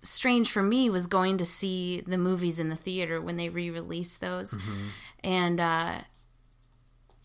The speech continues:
Speaker 1: getting to look at them with a new perspective and a new appreciation for them,
Speaker 2: Mm-hmm.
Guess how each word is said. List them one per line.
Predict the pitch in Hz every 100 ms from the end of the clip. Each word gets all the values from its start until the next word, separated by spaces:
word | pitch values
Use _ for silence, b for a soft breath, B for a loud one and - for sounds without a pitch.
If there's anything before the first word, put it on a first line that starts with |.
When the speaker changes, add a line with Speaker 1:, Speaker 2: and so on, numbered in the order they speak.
| 208
Speaker 1:
getting | 196 247 247 254
to | 220
look | 196 190
at | 196
them | 190 180 185
with | 185 190
a |
new | 180 180
perspective | 175 170 - 156 - 165 165 165
and | 170 175
a |
new | 170 175
appreciation | 170 165 180 - 165 160 165 165 170
for | 180
them, | 180 185 214 226 B
Speaker 2:
Mm-hmm. | 117 113